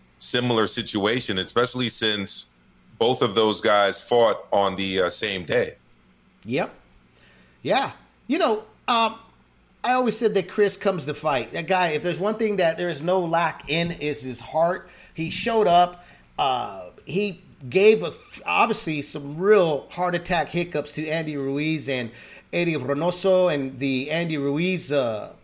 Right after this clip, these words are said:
Speaker 2: fan base. Uh, but how I looked at it, 'cause immediately people were jumping down the neck of Andy Ruiz saying, like, "Deontay Wilder, Wilder destroys him." Easy money. You know, styles make fights.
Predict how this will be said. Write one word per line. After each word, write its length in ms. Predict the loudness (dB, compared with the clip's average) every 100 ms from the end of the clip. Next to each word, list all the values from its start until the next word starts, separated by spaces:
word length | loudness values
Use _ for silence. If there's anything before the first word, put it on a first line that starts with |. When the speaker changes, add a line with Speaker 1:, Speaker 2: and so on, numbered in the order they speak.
| _ _ _ -6
Speaker 2:
fan 340 | 0 2 2
base. 400 | 2 0 -2 -6 -14 -20 -20 -20 -2
Uh, 440 | 0 0 -2 -6 -14 -20 -10
but 360 | 2 2 2 -2 -16 _ _ _ _ _ _ _ _ -16
how 300 | -2 0 4
I 120 | 4
looked 280 | 4 2 2
at 180 | 0 2
it, 120 | 0
'cause 120 | -4
immediately 480 | -6 -2 0 0 -2
people 240 | -4 -6 -6
were 80 |
jumping 360 | -4 -4 -4 -4
down 280 | -2 -2 -2
the 60 |
neck 340 | -2 0 -2 -2
of 240 | -6 -6 -6
Andy 240 | -4 -4
Ruiz 400 | -4 -2 -4 -4
saying, 180 | -6 -4
like, 360 | -4 -6 -10
"Deontay 500 | -4 -2 -2 -2 -4
Wilder, 380 | -4 -6 -6 -6 -6
Wilder 380 | -4 -4 -6
destroys 600 | -10 -10 -10 -6 -4 -4
him." 140 | -8 -12 -16 -20 _
Easy 280 | 2 4 2
money. 340 | 0 0 -2 -8 -18 -20 -20 -8
You 100 | -2
know, 100 | -2
styles 420 | -2 -2 -2 -2
make 200 | -2 -2
fights. 460 | 0 -2 -2 -8